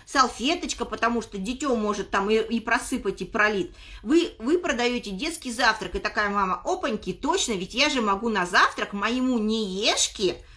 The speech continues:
да, э, заказать пряники такой-то формоч-, в таких-то формочках, и ему будет прикольно, весело, это будет завтрак, еда». Напишите, пожалуйста, понятно ли, о чём я вам говорю. Я вижу ваши сердечки,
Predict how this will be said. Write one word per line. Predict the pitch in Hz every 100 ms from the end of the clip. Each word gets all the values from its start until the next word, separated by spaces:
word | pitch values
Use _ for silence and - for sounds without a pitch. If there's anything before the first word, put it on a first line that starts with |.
| -
да, | 214 294 359 - -
э, | 202 - 233
заказать | 214 285 294 294 262
пряники | - 269 247 214 214
такой-то | 214 - 220 180
формоч-, | - 320 539 381 - -
в | - -
таких-то | 226 214 240 -
формочках, | - 330 440 359 214 202
и |
ему | 233 285
будет | 269 240 220
прикольно, | - 226 - 294 427 339 202
весело, | 175 277 - - 202
это | 190 202
будет | 196 359 339 165
завтрак, | 196 294 - 208 180
еда». | 190 269 240 226 156 - - - - - - -
Напишите, | 214 247 359 427 427
пожалуйста, | 370 294 285 247 220 190
понятно | - 220 214 214 311 359 381
ли, | 370
о | 294
чём | 269 277
я | 240 196
вам | 202 202
говорю. | 202 202 202 196
Я | 240
вижу | 277 349 269
ваши | 240 240
сердечки, | 233 240 247 480 - 220